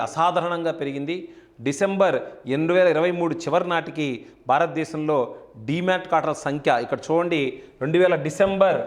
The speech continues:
డిసెంబరు రెండు వేల ఇరవై మూడు చివరి నాటికి భారతదేశంలో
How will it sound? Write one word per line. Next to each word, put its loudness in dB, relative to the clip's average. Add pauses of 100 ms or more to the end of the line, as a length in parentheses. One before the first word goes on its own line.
(360)
డిసెంబరు 2 (440)
రెండు 2
వేల 4
ఇరవై 2
మూడు 0 (480)
చివరి 2
నాటికి -2
భారతదేశంలో 0